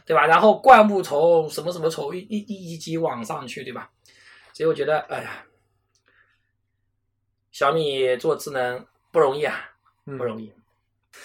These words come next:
Speaker 2: 家电这块还有比如说空调，对吧？呃，电冰箱这块其实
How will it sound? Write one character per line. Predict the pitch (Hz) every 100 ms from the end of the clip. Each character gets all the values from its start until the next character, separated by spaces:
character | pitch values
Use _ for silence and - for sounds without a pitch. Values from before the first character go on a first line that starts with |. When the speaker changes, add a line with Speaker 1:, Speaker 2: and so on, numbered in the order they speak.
| -
Speaker 2:
家 | - 285
电 | 339 302
这 | 254
块 | 226 202
还 | 170
有 | 202 180
比 | 170 151
如 | 147
说 | 180 175
空 | 202 208
调， | 156 123 147 - _ _ _ _ - _
对 | 170
吧？ | 165 127 - _ _ _ _
呃， | 156 151 151 147 147 143 147 -
电 | 196
冰 | 190 196
箱 | 202 185 196 - _ _ _ _ _ _ _
这 | 185
块 | 170 156
其 | - 143
实 | 151 - 143